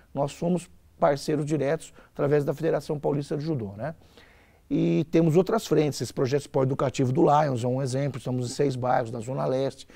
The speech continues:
sempre locais onde há um ri-, um risco social, né? É, com as crianças, né? E é um trabalho que funciona mesmo, um trabalho formativo. E eu vou além.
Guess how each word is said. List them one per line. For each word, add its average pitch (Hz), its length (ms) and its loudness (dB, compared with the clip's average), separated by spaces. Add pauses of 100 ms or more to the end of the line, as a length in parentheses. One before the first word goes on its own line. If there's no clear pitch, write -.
(140)
sempre 180 320 0
locais 151 460 4
onde 147 240 2
há 165 100 2
um 160 140 4
ri-, 131 220 0 (280)
um 135 720 2
risco 131 320 -2
social, 135 600 2
né? 143 220 -4 (540)
É, 113 1300 -2 (100)
com 131 160 -2
as 131 140 -4
crianças, 135 600 -4
né? 156 180 -4 (640)
E 147 640 4
é 143 100 -2
um 165 120 0
trabalho 165 420 6
que - 60 -20
funciona 175 420 0
mesmo, 151 400 4
um 117 60 -4
trabalho 147 320 4
formativo. 160 760 4
E 135 40 4
eu 151 80 6
vou 196 200 6
além. 156 320 4